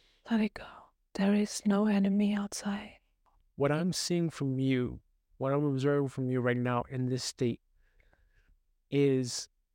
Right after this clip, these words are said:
Speaker 2: that it is important for you to rest. You mentioned that you're gonna use this time to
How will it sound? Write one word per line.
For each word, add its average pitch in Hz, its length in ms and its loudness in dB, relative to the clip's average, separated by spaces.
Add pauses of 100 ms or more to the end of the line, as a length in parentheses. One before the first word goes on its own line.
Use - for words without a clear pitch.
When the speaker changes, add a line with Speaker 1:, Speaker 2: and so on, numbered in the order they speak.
Speaker 2:
that 139 180 0
it 135 160 2
is 156 160 2
important 127 400 -2
for 127 140 -4
you 123 100 0
to 120 100 -2
rest. 117 540 -2 (140)
You 135 180 0
mentioned 151 420 2
that 135 160 -2
you're 135 80 2
gonna 135 380 2
use 139 260 2
this 139 140 0
time 131 420 -6
to 127 400 0